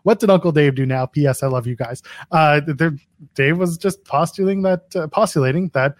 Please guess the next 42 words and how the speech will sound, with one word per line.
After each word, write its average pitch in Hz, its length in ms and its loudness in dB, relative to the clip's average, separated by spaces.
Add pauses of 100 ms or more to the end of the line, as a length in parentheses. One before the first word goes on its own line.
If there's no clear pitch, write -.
(200)
Stardom 135 380 0
and 143 80 0
W 147 160 2
W 165 220 0
E - 20 0
might 135 300 -4 (100)
start - 260 -2
a 170 60 4
working 185 260 0
relationship. 208 640 -2 (560)
That's 117 240 0
fine. 147 320 0 (300)
That's 147 180 0
okay. 170 340 -2
He 139 160 0
also 156 240 2
said 165 240 -2
that 170 160 -2
there's 170 180 -2
a 170 60 -6
chance 170 280 -2
that 165 120 -2
Julia 175 380 0
is 156 240 -2
leaning 165 240 2
towards 175 300 -4
W 180 200 0
W 185 240 -2
E 185 100 -4
too. 190 280 -2 (320)
Nothing 165 460 0
is, 180 180 -4 (220)
nothing 214 280 -2
is 208 140 -2
a 185 60 0
hundred 196 280 -4
percent 196 340 -4
until 139 220 -4
someone 160 340 2
makes 160 220 0
a 147 60 0
decision. 131 500 -6